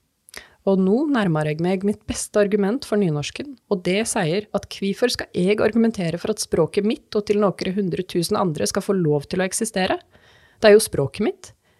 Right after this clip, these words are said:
det jeg kanskje er mest knytt til her i livet. Jeg er veldig glad i språket mitt. Jeg opplever det nedverdigende å skulle måtte argumentere for det. Går noen til åtak på språket mitt, er det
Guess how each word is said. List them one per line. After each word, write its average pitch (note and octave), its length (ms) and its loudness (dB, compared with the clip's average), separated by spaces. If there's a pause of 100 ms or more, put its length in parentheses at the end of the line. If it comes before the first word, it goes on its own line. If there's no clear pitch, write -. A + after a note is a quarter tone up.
(120)
det G#3 160 6
jeg F#3+ 80 4
kanskje F3 380 0 (260)
er F3+ 160 0
mest F3+ 320 -4
knytt - 300 -8
til G3+ 180 -2
her F3 160 -2
i E3+ 60 -2
livet. E3 320 -6 (360)
Jeg G3+ 100 4
er G#3 120 6
veldig F3 320 0
glad E3 180 -2
i D#3 40 -4
språket - 400 -10
mitt. - 260 -16 (380)
Jeg G#3 140 6
opplever F3 540 0
det F#3+ 120 -2
nedverdigende E3+ 840 -2
å G#3 80 0
skulle F#3 240 -4
måtte E3+ 180 -4
argumentere E3 560 -4
for - 140 -12
det. C#3 120 -12 (600)
Går G3+ 140 8
noen F#3 320 4
til - 80 0
åtak G#3 520 2
på A3+ 80 2
språket D#3+ 360 -2
mitt, G#3 240 -2
er - 80 0
det - 100 0